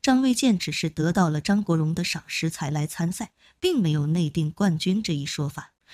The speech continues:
江华因为这个误会，错失了出道成名的机会。两年后参加亚视培训班，开始走演员的道路。一九九零年，江华凭借电影《但愿人长久》，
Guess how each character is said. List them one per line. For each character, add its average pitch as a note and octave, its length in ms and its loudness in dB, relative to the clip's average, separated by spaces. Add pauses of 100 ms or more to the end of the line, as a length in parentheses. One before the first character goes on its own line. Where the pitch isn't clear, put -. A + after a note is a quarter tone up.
(200)
江 A3 220 6
华 E3+ 160 2
因 F3+ 160 2
为 F3+ 140 2
这 E3+ 120 -2
个 D#3+ 140 0
误 D3+ 180 0
会， E3+ 280 -6 (120)
错 G#3 280 0
失 - 180 0
了 F#3+ 140 2
出 - 180 -4
道 D3+ 160 0
成 - 200 -4
名 E3 260 2
的 D#3 80 -4
机 D#3+ 220 -4
会。 D3 200 -10 (320)
两 F#3 260 8
年 F3+ 200 4
后 A3 200 0
参 F3 240 0
加 E3 200 2
亚 E3 200 -2
视 D3+ 180 -4
培 D3 200 -4
训 D#3 240 0
班， F3 220 0 (260)
开 E3+ 160 0
始 D#3 160 -2
走 D#3 240 -2
演 D3+ 240 -2
员 C#3+ 240 -2
的 E3+ 100 -2
道 C#4+ 280 -2
路。 D3+ 160 -8 (500)
一 C4+ 160 6
九 G3 180 4
九 D3+ 220 -2
零 D3+ 260 0
年， D3+ 220 0 (120)
江 F#3+ 220 4
华 D#3+ 200 -2
凭 D#3 260 -2
借 D#3+ 180 0
电 D#3+ 240 2
影 C#3+ 200 0
《但 F3+ 200 2
愿 D#3+ 240 -2
人 D#3 220 0
长 E3+ 300 -2
久》， D3 140 -6